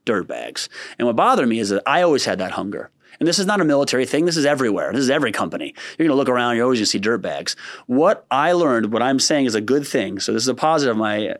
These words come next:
after action review, is I learned you're, Chris, you've been given a gift. At, you, you learned a lot of great leadership aspects in the military, and now you're in the civilian world. You have the ability, if you're going to perform well,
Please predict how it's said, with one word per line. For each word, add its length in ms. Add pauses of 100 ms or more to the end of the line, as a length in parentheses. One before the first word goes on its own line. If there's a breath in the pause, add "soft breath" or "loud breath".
after 320
action 280
review, 280 (320 loud breath)
is 140
I 220
learned 440 (560 soft breath)
you're, 360
Chris, 320
you've 120
been 80
given 240
a 40
gift. 440 (540)
At, 240
you, 240
you 180
learned 140
a 60
lot 320
of 100
great 240
leadership 540
aspects 500
in 60
the 60
military, 540
and 120
now 160
you're 120
in 60
the 60
civilian 480
world. 280 (340 loud breath)
You 280
have 420
the 140
ability, 640 (420 soft breath)
if 120
you're 320
going 160
to 60
perform 520
well, 380